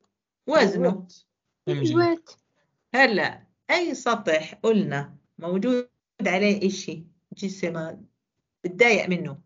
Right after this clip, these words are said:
Speaker 1: فبصير يأثر على هالش-، الجسم، على هالشخص بقوة رد فعل تعلمناها إن، صح؟
Speaker 3: صح.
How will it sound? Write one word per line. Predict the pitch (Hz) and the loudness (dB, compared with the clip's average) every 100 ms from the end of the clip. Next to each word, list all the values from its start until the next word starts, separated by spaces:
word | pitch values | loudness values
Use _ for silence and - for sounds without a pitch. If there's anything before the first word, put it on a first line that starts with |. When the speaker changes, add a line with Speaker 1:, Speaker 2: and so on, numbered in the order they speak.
| - | -10
Speaker 1:
فبصير | 156 160 202 202 220 226 226 214 | -10 -2 -2 0 2 6 6 4
يأثر | 202 202 196 208 - _ _ 160 151 135 120 _ _ _ - _ _ _ | 0 0 0 -4 -6 _ _ 0 2 0 -8 _ _ _ -20 _ _ _
على | 139 151 | -10 -8
هالش-، | 156 165 165 - - - - - - | -6 -8 -10 -16 -20 -20 -20 -18 -12
الجسم، | 156 165 156 220 220 233 226 214 | -12 -10 -4 -2 4 4 4 0
على | 147 160 | -2 -4
هالشخص | 165 - 240 262 196 | -6 0 0 0 0
بقوة | 202 208 - 185 165 151 160 160 | 0 0 -4 -2 0 -2 -4 -2
رد | 165 269 269 | 4 6 4
فعل | - 240 202 190 190 190 - | 0 0 2 0 -2 -8 -6
تعلمناها | 151 151 160 156 151 143 151 226 247 294 | -4 -4 -6 -6 -8 -6 -2 -2 2 2
إن، | 202 131 - - | 2 0 -8 -20
صح؟ | - 160 185 302 320 - _ _ _ _ _ _ _ _ _ | -14 -4 0 0 -2 -16 _ _ _ _ _ _ _ _ _
Speaker 3:
صح. | 208 | -14